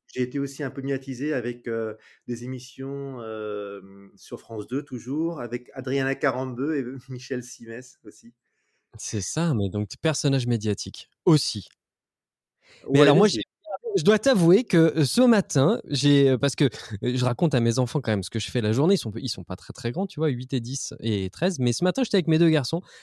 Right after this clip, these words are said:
Speaker 2: et dans le métro, je leur ai montré le trailer de, euh, L'Arche de Norine, et c'est
Speaker 1: Ah !
Speaker 2: incroyable. Tu
Speaker 1: <laughs>
Speaker 2: vas, euh, dans la savane, t'es où ? T'es en... dans un pays d'Afrique, euh, en général ?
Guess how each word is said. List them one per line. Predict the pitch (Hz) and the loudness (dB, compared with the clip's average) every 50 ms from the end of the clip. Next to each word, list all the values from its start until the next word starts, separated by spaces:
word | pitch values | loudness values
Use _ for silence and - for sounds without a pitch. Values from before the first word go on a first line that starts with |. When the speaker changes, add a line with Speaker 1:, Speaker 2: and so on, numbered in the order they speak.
| - 107 - | -14 -2 0
Speaker 2:
et | 143 | 2
dans | 143 196 214 | 4 6 6
le | 220 | 8
métro, | 214 202 196 180 - - 190 220 | 8 8 6 6 4 4 4 4
je | 196 | 6
leur | 165 143 | 6 4
ai | 143 | 6
montré | 151 151 143 - - 160 | 4 2 0 0 0 2
le | 139 127 | 2 2
trailer | - - - 156 185 180 175 170 156 156 160 165 180 185 170 165 | 2 0 -2 0 4 4 4 6 6 6 6 8 6 6 4 2
de, | 156 139 127 131 139 151 165 165 - 131 | 0 0 2 4 6 6 6 4 4 2
euh, | 131 127 123 120 | 4 4 4 6
L'Arche | 131 147 143 143 143 135 | 4 4 2 2 2 4
de | 147 143 | 4 6
Norine, | 135 135 131 127 120 135 160 170 139 107 | 6 6 6 6 6 4 2 0 0 -2
et | - | -6
c'est | - - - - | -6 -6 -2 0
Speaker 1:
Ah ! | - 151 | 2 2
Speaker 2:
incroyable. | - 698 - 117 110 110 113 127 151 143 - _ _ _ _ _ _ | 2 2 2 2 2 2 2 2 0 -2 -8 _ _ _ _ _ _
Tu | - 165 156 | 2 4 6
Speaker 1:
<laughs> | 156 160 160 165 | 6 6 6 6
Speaker 2:
vas, | 180 196 190 - - _ _ _ - | 6 4 0 -4 -14 _ _ _ 2
euh, | 131 127 123 123 123 120 - - _ - | 4 6 6 6 4 2 0 -4 _ -12
dans | 156 147 147 165 185 | -6 0 2 4 4
la | 190 175 165 | 4 4 2
savane, | - 156 139 143 180 269 285 | 2 2 4 4 4 2 2
t'es | - 247 185 | 4 4 6
où ? | 160 170 220 202 | 6 6 4 4
T'es | - 156 135 | 4 4 4
en... | 135 139 139 | 4 4 4
dans | 139 143 127 131 131 139 139 135 127 147 143 160 | 2 2 -2 -4 -6 -6 -6 -2 0 0 0 0
un | 156 | 0
pays | - 160 156 | 0 0 2
d'Afrique, | 151 143 - - - 233 - - 214 | 2 2 0 0 -4 -4 -4 -2 0
euh, | 170 | 0
en | 156 156 | 2 0
général ? | 143 143 151 151 147 151 175 220 | 0 0 -2 -2 -2 -4 -4 -4